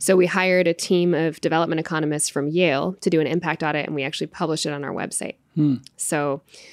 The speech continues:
Speaker 1: hopefully that will dispel, you know, any concerns. And at the end of the day, I think it helps to know that a, a nonprofit is the primary owner of all of the value that's accruing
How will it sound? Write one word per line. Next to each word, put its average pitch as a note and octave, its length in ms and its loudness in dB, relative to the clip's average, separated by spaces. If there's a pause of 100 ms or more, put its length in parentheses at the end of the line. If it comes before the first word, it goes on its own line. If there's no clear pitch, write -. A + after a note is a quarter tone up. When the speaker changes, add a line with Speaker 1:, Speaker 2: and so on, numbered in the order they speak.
(320)
Speaker 1:
hopefully G3+ 460 6
that F3 180 2
will F3+ 100 0
dispel, D#3+ 800 0
you F3 80 -2
know, D#3 100 0
any D#3+ 260 0
concerns. D3+ 680 -2
And D#3+ 140 0
at D#3+ 100 -4
the E3+ 100 0
end F#3 140 4
of E3+ 60 -4
the F3+ 60 -2
day, E3+ 180 2
I E3 60 -2
think D#3 180 -2
it - 80 -6
helps D#3+ 360 -4
to F3 80 0
know D#3+ 200 0
that D3+ 260 0
a, - 500 -10
a - 20 -2
nonprofit D#3 560 -2
is D#3 140 -4
the D3+ 100 -6
primary D3+ 480 -4
owner D3 480 -6
of D3 260 -8
all D3 160 0
of C#3+ 120 -8
the D#3 80 -8
value C#3+ 420 -4
that's - 420 -4
accruing - 540 -6